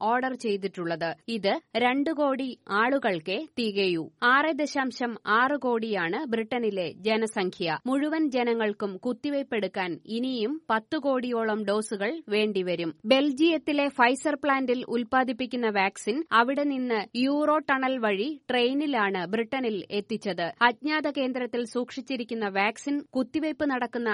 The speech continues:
ആശുപത്രികളിൽ എത്തിക്കും. ബ്രിട്ടൻ ആവശ്യപ്പെട്ട നാല് കോടി ഡോസും ഈ മാസം തുടർച്ചയായി ബെൽജിയം പ്ലാന്റിൽ ഉൽപ്പാദിപ്പിക്കും. മൈനസ് എഴുപത് ഡിഗ്രി തണുപ്പിൽ വേണം Pfizer വാക്സിൻ സൂക്ഷിക്കേണ്ടത്. ഈ തണുപ്പിലുള്ള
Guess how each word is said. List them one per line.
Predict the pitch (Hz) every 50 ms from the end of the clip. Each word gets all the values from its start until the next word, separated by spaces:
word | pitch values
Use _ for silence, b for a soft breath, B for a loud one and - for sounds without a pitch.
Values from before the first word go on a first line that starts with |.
| 185 - - 196
ആശുപത്രികളിൽ | 220 247 - - 277 240 247 233 233 220 208 208 196 185 180 165 - - -
എത്തിക്കും. | 208 208 - - 214 190 156 - 180 165 160 - -
ബ്രിട്ടൻ | 220 262 269 - 320 320 320 320 -
ആവശ്യപ്പെട്ട | 226 226 247 262 269 - 294 277 - 214 185 151 - 196 247 - - 240
നാല് | 247 240 247 254 - 302 311
കോടി | 294 294 294 285 262 285 269
ഡോസും | 208 208 196 196 190 - 214 233 311 - -
ഈ | 233 247 277 311
മാസം | 294 269 254 240 - 247 240
തുടർച്ചയായി | 220 240 226 226 247 269 277 - 294 285 254 226 208 208 196 190 180 156 175
ബെൽജിയം | 196 226 233 254 262 226 240 294 302 294 285
പ്ലാന്റിൽ | 247 247 226 220 220 220 202 190 185 165 -
ഉൽപ്പാദിപ്പിക്കും. | - 214 233 226 - 226 208 190 185 170 185 175 165 - 170 160 160 - _
മൈനസ് | 240 254 262 277 302 302 311 330 302 - - -
എഴുപത് | 220 233 247 269 262 285 294 302 -
ഡിഗ്രി | 226 262 214 254 254 262 247
തണുപ്പിൽ | - 233 208 208 226 220 - 262 254 226
വേണം | 202 180 175 170 180 233 320 -
Pfizer | _ _ - 240 247 269 262 - 311 311
വാക്സിൻ | 302 262 240 233 226 - - 226 208
സൂക്ഷിക്കേണ്ടത്. | - - 233 233 226 - 254 214 - 214 196 190 175 165 170 170 165 156 - _ 254
ഈ | 269 311 349
തണുപ്പിലുള്ള | 330 - 311 269 269 269 262 - 285 269 240 226 220